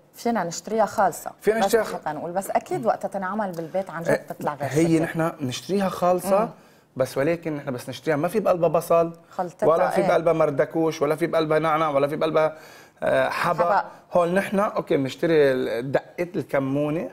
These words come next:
Speaker 2: بنطحنها مع
Speaker 1: وبنزيد له هول ال-،
Speaker 2: بالضبط.
Speaker 1: الأشياء.
Speaker 2: هلأ بالنسبة لحلقتنا لليوم، في عندي كبة البطاطا. أول شيء بنجيب روس بطاطا،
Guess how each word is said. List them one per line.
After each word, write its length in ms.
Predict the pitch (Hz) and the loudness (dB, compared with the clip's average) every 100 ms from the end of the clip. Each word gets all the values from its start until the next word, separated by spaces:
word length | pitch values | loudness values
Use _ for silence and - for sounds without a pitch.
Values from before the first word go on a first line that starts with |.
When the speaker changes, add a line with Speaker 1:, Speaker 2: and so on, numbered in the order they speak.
| 302 | -6
Speaker 2:
بنطحنها 640 | 160 - 151 147 170 330 - - - - | -6 -4 -4 0 0 -2 -6 -20 -20 -6
مع 180 | 196 208 | 0 2
Speaker 1:
وبنزيد 300 | 220 311 226 | 2 0 2
له 100 | 196 | -2
هول 260 | 170 160 139 | 0 -2 -2
ال-، 200 | 131 170 | -4 0
Speaker 2:
بالضبط. 360 | 185 127 123 | 0 0 -2
Speaker 1:
الأشياء. 260 | 120 - 139 - - - | -2 -6 -12 -16 -20 -4
Speaker 2:
هلأ 200 | 247 240 | -2 -2
بالنسبة 400 | 190 208 240 202 | 0 0 2 2
لحلقتنا 540 | 165 160 156 - 143 131 | 2 0 -2 0 0 2
لليوم، 400 | 135 147 175 170 | 2 2 2 0
في 180 | - | 0
عندي 460 | 143 156 147 160 160 - - _ _ - | 2 2 2 2 2 -4 -20 _ _ -2
كبة 420 | 190 156 190 190 190 - - | -2 2 2 2 -4 -4 0
البطاطا. 580 | 156 135 123 82 - - _ _ - | 2 0 -2 -8 -8 -18 _ _ -2
أول 260 | - 254 202 | 2 2 0
شيء 340 | - 214 214 208 180 | 2 2 2 0 -4
بنجيب 380 | 160 156 175 | 0 2 2
روس 200 | 156 143 | 0 -2
بطاطا، 680 | 135 127 135 127 131 156 208 | -2 0 2 2 2 2 0